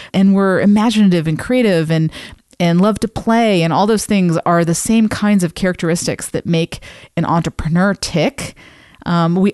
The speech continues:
also have certain things that are like traps that, uh, cognitive biases, et cetera, that we have to fight against in order to be successful as well. And so it's important to know the difference, and it's important to,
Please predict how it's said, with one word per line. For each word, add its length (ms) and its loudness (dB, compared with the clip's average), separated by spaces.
also 420 2
have 580 0
certain 540 0
things 420 -2
that 100 0
are 100 0
like 180 -2
traps 560 -4
that, 300 -2
uh, 260 0
cognitive 540 2
biases, 480 0
et 160 -6
cetera, 520 0
that 140 -2
we 100 0
have 320 -2
to 380 0
fight 260 0
against 560 -4
in 100 0
order 220 0
to 100 -4
be 140 -4
successful 640 -6
as 140 -4
well. 400 0
And 100 0
so 100 0
it's 140 0
important 340 0
to 60 0
know 100 0
the 100 -4
difference, 360 -2
and 80 -2
it's 140 -4
important 520 -4
to, 400 -4